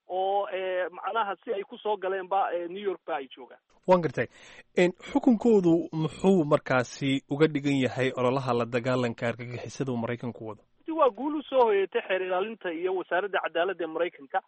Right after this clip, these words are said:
Speaker 1: eh, oo runtii mar walba, eh, jecel inay ku guulaystaan kaysaska, eh, eh, argagixisada ah ee la keeno maxkamadaha Maraykanka.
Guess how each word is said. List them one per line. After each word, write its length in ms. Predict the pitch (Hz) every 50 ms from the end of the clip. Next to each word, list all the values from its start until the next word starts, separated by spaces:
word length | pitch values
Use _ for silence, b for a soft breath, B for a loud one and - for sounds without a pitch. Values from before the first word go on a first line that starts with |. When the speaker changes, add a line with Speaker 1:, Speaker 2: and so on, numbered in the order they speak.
| _ _ _ _ _ _ _
Speaker 1:
eh, 200 | - 160 170 170 -
oo 120 | 202 214
runtii 320 | 208 254 277 214 - 247 233
mar 140 | 240 240
walba, 540 | 226 214 202 196 185 185 208 208 214 214 185 170
eh, 180 | 185 180 175 - -
jecel 240 | - 160 - 196 214 190 196
inay 140 | 202 196
ku 160 | 185 - 226 196 165 165
guulaystaan 560 | 180 175 170 165 _ _ - 190 180 165 165
kaysaska, 760 | - - - 170 160 - - 196 - _ - 160 151 151 143 -
eh, 300 | - 151 151 151 151 143 147 -
eh, 140 | 156 156 160
argagixisada 680 | 160 156 151 143 - 151 - _ - - 196 170 - - 208
ah 60 | 202 - _ _ -
ee 240 | - - 175 180
la 220 | 170 170 165 165 165
keeno 300 | - - 185 175 185 190
maxkamadaha 480 | 180 - - - 165 170 180 185 175
Maraykanka. 540 | 170 160 160 180 190 - 180 165 - - 185